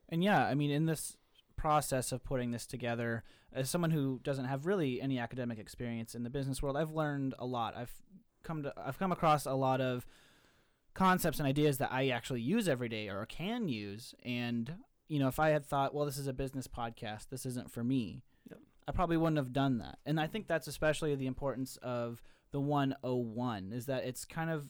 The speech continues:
Speaker 1: the introduction. And it, even if you don't, even if it's unrelated, if it's w-, wood shop or something, it's worth knowing the basics to know at the very least if you like it. Because I think we shut ourselves off from so many things because we feel we wouldn't like it, and we never really give it a chance.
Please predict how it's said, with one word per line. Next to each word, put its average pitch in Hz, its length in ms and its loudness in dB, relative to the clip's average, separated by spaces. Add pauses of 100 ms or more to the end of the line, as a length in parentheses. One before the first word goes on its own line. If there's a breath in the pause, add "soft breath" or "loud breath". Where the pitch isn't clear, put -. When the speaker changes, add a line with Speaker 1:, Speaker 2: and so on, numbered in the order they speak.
(120)
Speaker 1:
the 135 220 -2
introduction. 131 1000 -2
And 135 120 2
it, - 100 -4
even 185 280 -4
if 151 200 -4
you 143 120 -6
don't, 151 440 -2 (100)
even 156 200 -8
if 147 100 -8
it's - 140 -8
unrelated, 127 580 0
if 110 140 -6
it's 113 140 -6
w-, 139 260 -12
wood 147 280 4
shop 104 360 -2
or 120 100 -2
something, 123 460 -2
it's 131 160 -6
worth 180 320 0
knowing 143 480 0 (420 soft breath)
the 143 100 -2
basics 151 520 -2
to 160 100 -2
know 160 160 4
at 135 140 2
the 143 40 -6
very 160 260 2
least 143 240 0
if 135 160 -6
you 117 120 -2
like 123 240 -2
it. - 220 -16
Because 151 260 0
I 139 60 2
think 170 160 -6
we 143 80 -4
shut 156 180 -2
ourselves 135 340 -2
off 123 200 -2
from 120 160 -8
so 123 180 -8
many 156 280 -2
things 110 340 -6
because 123 340 -4
we 120 80 -4
feel 151 340 0
we 131 120 2
wouldn't 107 240 -6
like 92 240 -10
it, - 160 -14
and 135 100 2
we 135 80 4
never 139 240 2
really 127 180 2
give 120 160 -4
it 110 60 -8
a 110 60 -10
chance. - 520 -8